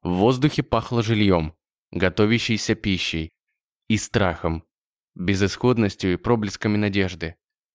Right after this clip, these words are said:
отчаянием и решимостью. Всем понемногу. Полина выгнулась дугой и зарычала. На краткий миг черты её лица исказились,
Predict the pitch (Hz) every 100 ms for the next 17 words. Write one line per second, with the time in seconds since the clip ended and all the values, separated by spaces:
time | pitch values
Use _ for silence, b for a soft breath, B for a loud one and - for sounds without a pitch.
0 | _ _ _ - 95 - 107 110 110 110
1 | 104 101 - 110 101 - 107 90 87 -
2 | 85 - _ _ _ _ _ _ _ _
3 | _ _ - - 117 110 113 110 104 90
4 | 87 82 _ _ _ _ _ _ _ _
5 | _ - 110 147 147 107 117 131 117 107
6 | 101 101 101 117 117 - 104 110 110 -
7 | 95 85 80 - _ _ _ _ _ _
8 | 95 92 - 127 127 113 107 123 - 113
9 | 98 123 117 98 101 95 - 127 107 -
10 | 98 92 113 104 - -